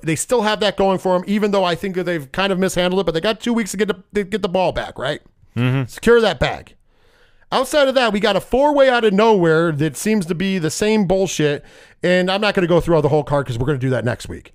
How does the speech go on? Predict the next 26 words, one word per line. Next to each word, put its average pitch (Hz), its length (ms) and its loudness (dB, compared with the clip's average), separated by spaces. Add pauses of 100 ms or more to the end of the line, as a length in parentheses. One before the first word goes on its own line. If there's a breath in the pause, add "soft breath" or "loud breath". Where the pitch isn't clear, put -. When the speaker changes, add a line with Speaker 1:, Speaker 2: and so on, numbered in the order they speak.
(280 loud breath)
Speaker 1:
So 226 360 2
there's 240 220 0
a 262 60 2
lot 247 420 -2
to 247 200 -2
look, 185 420 -2 (100)
you 202 160 -2
know, 196 120 2
there's 180 140 -4
a 214 60 -2
lot 277 200 -2
to 202 100 0
build 247 380 0
to, 185 200 -2
to 160 80 -2
get 240 220 -4
people 220 260 -2
excited 208 340 -2
because 214 360 -4 (800 soft breath)
this 302 240 -2
is 311 80 -6
the 294 100 0
problem, 208 540 -2
A 120 140 -2
E 113 40 -4
W. 104 460 -6